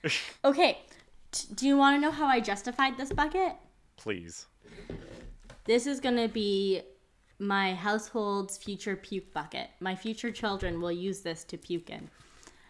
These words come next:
Speaker 2: Um, because no one really wants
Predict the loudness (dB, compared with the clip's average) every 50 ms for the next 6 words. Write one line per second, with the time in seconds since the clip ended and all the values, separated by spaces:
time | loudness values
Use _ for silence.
0 | -20 -16 -4 0 0 2 2 2 2 2 2 0 -2 -4 -6 -10 -6 -2 0 0
1 | 2 4 4 6 4 4 2 -2 -6 -10 -12 -16 _ _ _ _ _ _ _ -20
2 | -20 _ _ _ _ 8 10 10 12 12 10 10 8 8 6 6 6 6 6 6
3 | 4 2 4 4 4 4 4 2 -2 -4 -6 -8 -8 -8